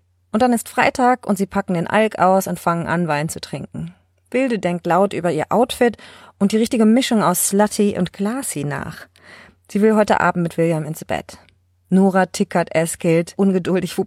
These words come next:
bleibst du?" Und jetzt kommen auch noch Nachrichten von William, der zu drängeln anfängt. Nora ignoriert sie. Und dann ist aber glücklicherweise endlich Eskild da und Nora stellt ihn leicht verhaltensauffällig ihren Freundinnen vor.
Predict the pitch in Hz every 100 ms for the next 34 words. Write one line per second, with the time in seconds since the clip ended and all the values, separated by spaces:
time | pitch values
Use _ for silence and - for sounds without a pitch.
0 | _ 180 196 247 - - - 143 165 _
1 | _ _ _ _ - 196 220 - 233 226
2 | 202 196 190 208 226 - 196 190 180 190
3 | 220 160 160 170 - - - 170 165 175
4 | 160 165 156 151 139 165 - - - -
5 | _ _ _ _ - 185 196 208 185 180
6 | 180 170 165 - 160 - - - - 185
7 | 185 196 208 190 196 214 202 190 180 175
8 | 185 196 208 - 196 220 - 196 180 165
9 | 170 196 214 226 - 190 - 185 185 214
10 | - 175 226 - 165 - 170 - 175 196
11 | - 190 196 - 185 175 160 151 - 147
12 | 143